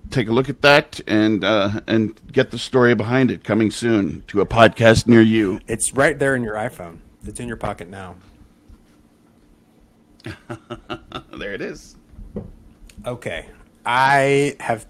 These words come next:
Speaker 2: been, I told you I didn't have anything to talk about, and I've talked for, like, thirty-five minutes. Um, what's going on with you? Where are we here?
Speaker 1: Uh, we wanted to say sorry about the episode seventy-four. We had a, a little bit of a wayward,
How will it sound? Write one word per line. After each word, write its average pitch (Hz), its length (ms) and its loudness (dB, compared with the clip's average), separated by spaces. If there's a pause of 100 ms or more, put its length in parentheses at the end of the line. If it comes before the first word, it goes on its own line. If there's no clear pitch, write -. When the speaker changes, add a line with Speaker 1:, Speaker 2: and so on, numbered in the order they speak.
(100)
Speaker 2:
been, 107 640 -10 (500)
I 131 120 -6
told 160 300 -4
you 147 120 -4
I 127 80 -2
didn't 120 160 -8
have 110 140 -8
anything 117 320 -10
to 113 60 -18
talk 104 260 -6
about, 92 360 -10
and 92 160 -16
I've 90 140 -16
talked 95 280 -12
for, - 200 -20
like, 87 240 -20
thirty-five 82 560 -20
minutes. 87 420 -20 (200)
Um, 92 400 -16 (520)
what's 117 200 -16
going 127 220 -10
on 110 200 -12
with 98 180 -20
you? 95 240 -12 (460)
Where 135 260 0
are 117 160 -2
we 92 160 -12
here? 90 280 -14 (1800)
Speaker 1:
Uh, 143 220 8
we 185 100 6
wanted 185 300 4
to 160 60 -4
say 143 260 4
sorry 135 440 8
about 117 440 4
the 107 420 -4
episode 113 420 0
seventy-four. 110 600 0
We 110 80 4
had 107 120 4
a, 98 200 -2
a - 20 -6
little 110 240 0
bit 110 140 8
of 101 120 8
a 110 80 10
wayward, 117 720 6